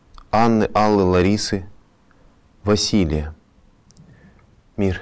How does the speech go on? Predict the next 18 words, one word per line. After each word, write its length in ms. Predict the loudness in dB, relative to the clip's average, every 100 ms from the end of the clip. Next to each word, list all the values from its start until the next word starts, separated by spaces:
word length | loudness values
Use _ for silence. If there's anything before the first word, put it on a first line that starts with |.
| -10
и 40 |
благословение 680 | -6 -6 -6 -6 -4 -4 -4
Божие 360 | -4 -4 -4 -6
да 100 | -6
пребывает 480 | -8 -6 -6 -6
с 80 | -6
вами, 340 | -6 -4 -6 -10
дорогие 440 | -10 -8 -6 -6 -6
именинники. 680 | -6 -6 -6 -8 -14 -20 _ -20 _ _ _ _ -8
Радости 460 | -6 -4 -8 -10
вам 200 | -10 -10 -16 -20 _
и 80 | -8
мира 360 | -6 -6 -8 -10
о 100 | -10
Духе 300 | -8 -10 -12
Святом. 560 | -12 -12 -8 -8 -8 -14 _ _ _ _ -20 _ -20 -20 -20 _ _ _ _ _ _ _ _ _ -8
Каждый 320 | -4 -4 -4
день 300 | -2 -2